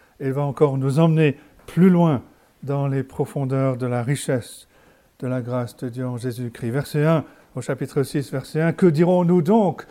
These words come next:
Demeurerions-nous dans le péché afin que la grâce abonde ? »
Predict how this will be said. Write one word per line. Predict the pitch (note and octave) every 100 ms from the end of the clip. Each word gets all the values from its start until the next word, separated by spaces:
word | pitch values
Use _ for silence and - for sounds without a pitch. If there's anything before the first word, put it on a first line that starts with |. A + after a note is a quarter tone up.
| - - _
Demeurerions-nous | C#3+ F#3+ G3+ E3+ F#3+ F3+ E3 F#3+ F3 A3+ G#3
dans | D#3+
le | D#3+
péché | D#3 E3+ - G3+
afin | E3+ F3+ D#3+
que | -
la | E3 D#3
grâce | D#3 E3+ D#3+ - - - -
abonde ? » | D#3+ D#3 A#3 A3+ D#3+ C3